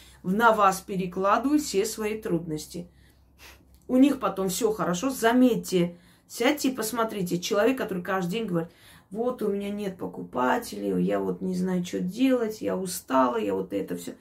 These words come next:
перекладывает на вас свои бедствия. У меня тоже есть такие случаи, очень много. Поэтому я в последнее время стала себя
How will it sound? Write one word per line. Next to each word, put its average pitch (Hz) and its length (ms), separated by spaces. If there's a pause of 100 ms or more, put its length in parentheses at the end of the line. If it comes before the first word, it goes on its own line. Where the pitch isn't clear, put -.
(260)
перекладывает 233 800
на 180 140
вас 220 240
свои 180 180
бедствия. - 560 (400)
У 226 100
меня 294 300
тоже 277 280
есть 202 260
такие 190 260
случаи, 320 360
очень 294 360
много. 190 400
Поэтому 254 460
я 226 100
в 226 60
последнее 214 360
время 302 360
стала 214 320
себя 185 420